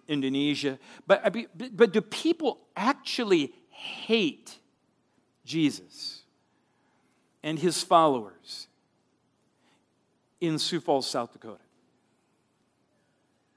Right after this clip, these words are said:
And if so,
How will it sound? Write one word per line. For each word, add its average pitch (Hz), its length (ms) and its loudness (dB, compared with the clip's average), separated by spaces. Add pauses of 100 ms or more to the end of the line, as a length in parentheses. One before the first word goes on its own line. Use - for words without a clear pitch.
(1200)
And 175 140 -2
if 175 120 -2 (480)
so, 220 560 0